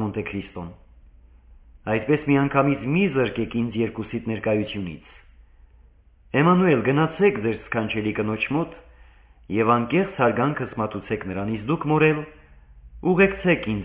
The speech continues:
մինչև Ելիսեյան դաշտերը"։ "Շատ լավ", ասաց Մաքսիմիլիանը,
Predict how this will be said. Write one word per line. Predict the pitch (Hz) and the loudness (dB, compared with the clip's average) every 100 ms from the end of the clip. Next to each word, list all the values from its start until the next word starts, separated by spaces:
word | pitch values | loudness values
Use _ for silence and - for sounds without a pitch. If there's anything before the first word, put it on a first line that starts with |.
| 95 | -4
մինչև | 110 127 127 113 | -2 0 0 0
Ելիսեյան | 107 - 107 104 101 | -4 -2 -2 0 -2
դաշտերը"։ | 104 - 95 73 - - - - - - - - - - - - - - - - | -4 -4 -10 -10 -14 -20 -20 -20 -20 -20 -20 -20 -20 -20 -20 -20 -20 -20 -20 -10
"Շատ | - 147 151 113 | 2 4 4 0
լավ", | 95 - - - - - - 110 | -4 -6 -18 -20 -20 -12 -2 -2
ասաց | 120 110 110 | 0 -2 -4
Մաքսիմիլիանը, | 107 113 104 90 90 80 | -6 -6 -6 -6 -8 -12